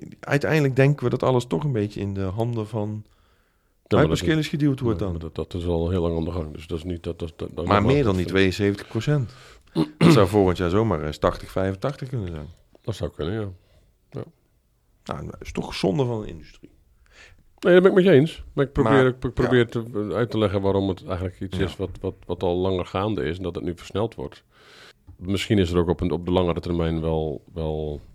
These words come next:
Speaker 2: geen ruimte of, of behoefte meer aan platte hosting. Qua regionaal gebonden, zeg maar.
Speaker 1: Nou ja, je moet ergens die reks kwijt, zo simpel is het.
Speaker 2: Ja.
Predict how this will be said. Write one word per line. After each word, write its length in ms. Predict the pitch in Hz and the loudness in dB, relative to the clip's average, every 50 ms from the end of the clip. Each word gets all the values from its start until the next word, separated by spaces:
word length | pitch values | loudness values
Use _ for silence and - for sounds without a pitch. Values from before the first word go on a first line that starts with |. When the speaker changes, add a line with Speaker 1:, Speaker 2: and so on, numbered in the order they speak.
| _ _ _ _ | _ _ _ _
Speaker 2:
geen 480 | - - - - 87 85 82 78 73 - _ | -20 -12 -6 -4 -2 -2 -2 -4 -8 -10 _
ruimte 480 | - 82 85 90 92 92 90 - 92 82 | -8 -4 -4 -2 -2 -4 -4 -4 -6 -6
of, 240 | 78 - - - - | -6 -8 -14 -18 -14
of 200 | - 64 - - | -14 -14 -14 -10
behoefte 440 | - 76 73 85 110 - - - 117 | -10 -6 -6 -6 -6 -6 -6 -4 -4
meer 200 | 117 117 110 - | -2 -2 -2 -4
aan 320 | 87 101 98 92 90 85 - _ _ _ _ _ - - - - - - - _ _ _ | -4 -4 -4 -4 -4 -6 -8 _ _ _ _ _ -20 -20 -20 -20 -20 -20 -20 _ _ _
platte 260 | - 104 90 - 95 | 0 0 0 -2 -4
hosting. 460 | 80 92 95 90 - - 85 76 76 - _ _ _ _ _ _ _ _ _ _ _ _ _ _ _ _ _ _ _ _ _ _ _ | -2 -2 -4 -4 -4 -8 -8 -10 -10 -14 _ _ _ _ _ _ _ _ _ _ _ _ _ _ _ _ _ _ _ _ _ _ _
Qua 200 | _ - 92 87 80 71 92 | _ 0 2 2 2 0 0
regionaal 560 | 92 95 98 90 87 90 87 87 90 90 85 | 0 0 0 0 0 -2 -2 0 0 0 0
gebonden, 400 | 82 87 85 87 87 82 80 80 78 | -2 -2 -4 -4 -4 -4 -4 -8 -10
zeg 140 | 80 78 - | -10 -12 -12
maar. 100 | 82 78 78 80 | -12 -12 -8 -6
Speaker 1:
Nou 120 | 80 82 | -6 -4
ja, 60 | 80 | -2
je 80 | 87 90 | -2 0
moet 180 | 92 95 90 | 0 0 -2
ergens 300 | - 76 80 80 76 - | -2 -4 -4 -4 -8 -8
die 80 | - 87 | -6 -4
reks 200 | 85 90 90 - | -4 -4 -4 -6
kwijt, 280 | - 92 90 87 82 - | -6 -6 -4 -4 -6 -8
zo 120 | - 80 | -10 -10
simpel 280 | 78 82 78 78 80 82 | -10 -10 -10 -10 -10 -10
is 120 | 87 90 | -10 -10
het. 200 | 95 92 95 - _ | -10 -12 -14 -16 _
Speaker 2:
Ja. 200 | - 104 95 82 | -6 -6 -4 -4